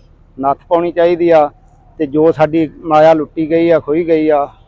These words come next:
ਉਹ ਪ੍ਰਸ਼ਾਸਨ ਨੂੰ ਚਾਹੀਦਾ ਵੀ ਸੀ ਸੀ ਟੀ ਵੀ ਦੀਆਂ ਫੁਟੇਜ ਸਾਰੀਆਂ ਮਤਲਬ ਖੰਗਾਲ ਕੇ ਤੇ ਸਾਡੀ ਜਿਹੜੀ ਬਣਦੀ ਰਕਮ ਆ ਵਾਪਸ ਕੀਤੀ ਜਾਵੇ।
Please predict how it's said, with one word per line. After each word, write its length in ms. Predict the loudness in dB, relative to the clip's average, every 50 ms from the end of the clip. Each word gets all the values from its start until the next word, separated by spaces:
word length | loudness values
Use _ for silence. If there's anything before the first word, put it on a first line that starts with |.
| _ _ _ -8
ਉਹ 160 | -4 -4 -4 -4
ਪ੍ਰਸ਼ਾਸਨ 460 | -6 -10 -6 -4 -4 -4 -4 -4 -8
ਨੂੰ 140 | -8 -6 -4
ਚਾਹੀਦਾ 380 | -2 -2 -2 0 2 2 2
ਵੀ 120 | 0 -2 -4
ਸੀ 180 | -8 -10 -10
ਸੀ 140 | -8 -10 -10
ਟੀ 140 | -10 -8 -8
ਵੀ 140 | -6 -4 -4
ਦੀਆਂ 120 | -4 -6
ਫੁਟੇਜ 340 | -6 -8 -8 -8 -8 -8 -8
ਸਾਰੀਆਂ 480 | -6 -4 -4 -2 -2 -4 -6 -6 -8 -8 -12 -16 -20 _ _ -20 _ _ _ _ _ _ -10
ਮਤਲਬ 340 | -10 -6 -4 -2 -4 -4 -4
ਖੰਗਾਲ 400 | -8 -4 0 2 2 2 2 -2 -4 _
ਕੇ 240 | -4 -2 -2 -2 -4 -8 _ _ _ _ _ _ _ _ _ _ -8
ਤੇ 260 | -4 -4 -2 -2 -2
ਸਾਡੀ 320 | -2 -2 -2 -2 -2 -4 -4
ਜਿਹੜੀ 260 | -2 -2 -4 -4 -6 -8 -12 _ -6
ਬਣਦੀ 340 | -4 -4 -2 -2 -2 -2 0
ਰਕਮ 280 | 0 -2 -2 -4 -6 -6
ਆ 100 | -4 -4
ਵਾਪਸ 300 | -4 -4 -6 -6 -10 -14
ਕੀਤੀ 300 | -16 -14 -12 -10 -4 0
ਜਾਵੇ। 360 | 0 2 2 2 0 -2